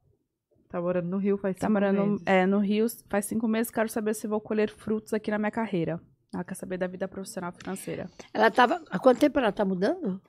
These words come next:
Speaker 2: Faz cinco meses que ela mudou.
Speaker 3: Perfeito. Você tá no ano cinco, que é o ano de grande mudança na sua vida. Você tinha que fazer isso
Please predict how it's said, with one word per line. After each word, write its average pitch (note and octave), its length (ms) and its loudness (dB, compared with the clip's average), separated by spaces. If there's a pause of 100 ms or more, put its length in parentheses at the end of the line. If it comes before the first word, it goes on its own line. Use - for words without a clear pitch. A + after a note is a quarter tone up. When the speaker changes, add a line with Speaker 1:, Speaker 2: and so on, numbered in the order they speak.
(180)
Speaker 2:
Faz G#3+ 160 0
cinco B3 260 0
meses F#3 440 0
que - 80 -4
ela F#3 100 0
mudou. B3+ 140 4
Speaker 3:
Perfeito. G3+ 680 6 (320)
Você A3 200 0
tá A3+ 180 6
no A3 160 6
ano A#3+ 300 6
cinco, G#3 720 -4 (300)
que A3 100 2
é G#3+ 40 8
o A3 40 6
ano A3+ 160 6
de G3+ 100 2
grande C#4+ 440 6
mudança A3+ 560 2
na G#3 160 2
sua - 200 0
vida. G#3+ 320 2
Você G#3+ 200 0
tinha D4 360 2
que - 80 -14
fazer G3+ 300 4
isso G3+ 400 2